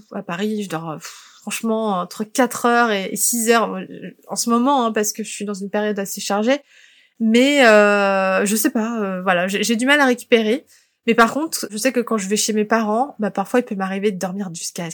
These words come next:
quinze heures. Ça m'est arrivé l'an dernier pendant les fêtes, où je, je me suis réveillée à quinze heures de mon premier de l'an, alors qu'on n'avait pas, euh, voilà. Parce que je pense que vraiment, bah, déjà, il fait nuit noire, c'est bête, hein, mais à Paris, il fait jamais nuit noire, et ça, c'est vraiment un facteur, euh,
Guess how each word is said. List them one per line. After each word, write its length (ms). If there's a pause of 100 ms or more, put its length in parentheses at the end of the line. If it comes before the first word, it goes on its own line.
(120)
quinze 380
heures. 260
Ça 100
m'est 120
arrivé 260
l'an 140
dernier 280
pendant 260
les 80
fêtes, 480 (420)
où 120
je, 380
je 140
me 40
suis 460
réveillée 280
à 80
quinze 340
heures 360
de 120
mon 100
premier 300
de 40
l'an, 140
alors 160
qu'on 460
n'avait 220
pas, 360
euh, 20
voilà. 300 (480)
Parce 200
que 100
je 120
pense 180
que 120
vraiment, 320
bah, 120
déjà, 220
il 60
fait 180
nuit 260
noire, 360
c'est 120
bête, 240
hein, 140
mais 80
à 60
Paris, 280
il 180
fait 140
jamais 240
nuit 160
noire, 280
et 60
ça, 140
c'est 160
vraiment 300
un 60
facteur, 480
euh, 120